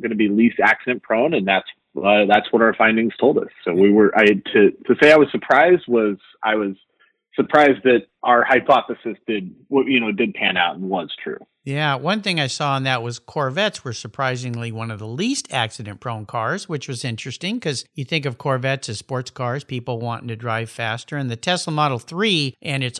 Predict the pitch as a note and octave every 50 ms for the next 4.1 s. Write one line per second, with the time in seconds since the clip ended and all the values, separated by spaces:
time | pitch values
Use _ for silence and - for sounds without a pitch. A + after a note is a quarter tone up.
0 | - - D3+ D#3+ F#3+ A#3 C4 B3 F#3 C3+ - D3 B2+ A#2 G#2+ G#2 F#2 - - A#2
1 | G#2+ - - A#2+ G#2+ A2+ B2 A#2+ A#2 G#2+ - B2+ A2+ A#2 A#2 A2+ G#2+ G#2+ G2+ G#2
2 | A2+ C3 D3+ E3 E3 - - _ - C3 A#2+ A#2+ - - C3+ B2 A2+ - - B2
3 | A2+ A2 G#2+ - - A2 G#2+ A2+ C#3+ E3+ F3 C#3 - C#3+ C3+ B2 C3 B2+ A#2+ -
4 | - -